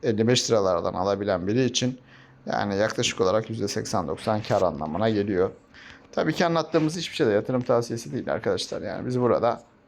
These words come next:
analitik, teknik yorum yapıyoruz. Tutar tutmaz o artık piyasayla tahta arasında olan bir şey yani.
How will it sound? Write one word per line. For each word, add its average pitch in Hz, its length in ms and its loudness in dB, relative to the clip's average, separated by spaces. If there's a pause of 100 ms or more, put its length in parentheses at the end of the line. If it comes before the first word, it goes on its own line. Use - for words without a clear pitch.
analitik, 127 580 -2
teknik 117 360 -2
yorum 123 260 6
yapıyoruz. - 440 -4
Tutar 117 340 0
tutmaz - 420 -4
o - 80 0
artık - 380 -2
piyasayla 110 600 0
tahta 117 320 -2
arasında 90 380 -6
olan 110 300 -4
bir - 60 -8
şey - 160 -6
yani. - 240 -10